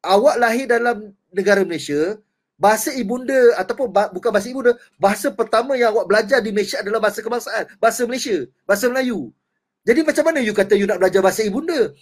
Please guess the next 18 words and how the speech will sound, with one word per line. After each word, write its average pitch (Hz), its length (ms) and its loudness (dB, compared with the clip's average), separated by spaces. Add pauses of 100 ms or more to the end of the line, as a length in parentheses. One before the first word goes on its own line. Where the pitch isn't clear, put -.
(100)
Kecuali 175 480 0 (240)
keturunan-keturunan 202 800 0
yang 214 160 2
lepas. 233 560 0 (640)
Ah, 165 80 0
dia 190 160 4
orang 254 160 2
dah, 233 240 4
asalnya 247 400 -2
daripada 233 320 0
tanah 240 160 -2
besar, 262 320 -2
tak 254 160 -6
apalah 254 320 2
dia 453 160 0
orang 370 160 -8
nak - 80 -8
belajar. 330 240 -6